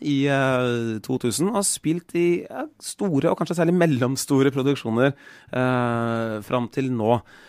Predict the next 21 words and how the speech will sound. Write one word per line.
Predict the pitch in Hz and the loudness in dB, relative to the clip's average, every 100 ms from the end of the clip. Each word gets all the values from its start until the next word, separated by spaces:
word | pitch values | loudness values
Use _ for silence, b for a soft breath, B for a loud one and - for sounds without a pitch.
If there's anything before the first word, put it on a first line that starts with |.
| B - | B -4
Eh, | 127 131 - | 0 0 0
hvis | 147 - - | -2 -2 0
man | 185 196 - | -2 -2 -4
skal | - - - - 185 220 160 - | -2 -2 -2 4 6 6 4 2
oppsøke | 147 - - - 175 156 - 180 | -2 -2 -4 0 2 0 0 0
Toni | 151 143 | 2 2
Collette | 143 165 170 | 0 -2 -4
på | - 143 | -6 -4
sitt | 160 - | -4 -8
virkelig, | 135 139 156 175 98 - 139 147 123 | -12 -6 0 0 0 -2 2 4 2
virkelig | - 131 | 0 0
beste | 123 - 123 | -2 -2 -2
og | 127 | 0
se | 135 | 0
noe | 143 160 | 2 2
nytt, | 196 - - | 0 -4 -12
så | 123 - | -6 -2
vil | 143 123 | 0 0
jeg | |
anbefale | 101 87 92 - 101 101 104 107 101 | -2 -4 -6 -4 -2 0 2 0 0
Hereditary, | 120 120 104 - 107 113 170 | 0 0 -2 -8 -4 -2 -2